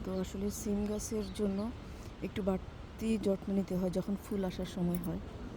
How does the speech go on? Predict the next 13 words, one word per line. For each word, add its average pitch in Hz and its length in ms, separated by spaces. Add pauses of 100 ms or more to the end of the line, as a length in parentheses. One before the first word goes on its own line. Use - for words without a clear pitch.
(2250)
আলহামদুলিল্লাহ, 190 560
আমার 185 140
এই 202 160
পাশের 220 260
সিম 208 260
গাছগুলো 202 320
বেশ 208 160
সুন্দর 202 380
বড় 185 160
হয়ে 185 260
গেছে, 190 260 (680)
কিন্তু 208 180 (140)
সেমভাবে 214 500